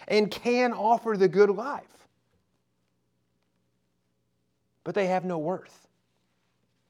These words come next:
no purpose, no ability. We often think of idolatry as, you know, us worshiping something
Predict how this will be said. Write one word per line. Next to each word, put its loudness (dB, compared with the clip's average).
no 8
purpose, -8
no -6
ability. -4
We 0
often 4
think 2
of 8
idolatry 12
as, 0
you 8
know, 10
us 4
worshiping 2
something -2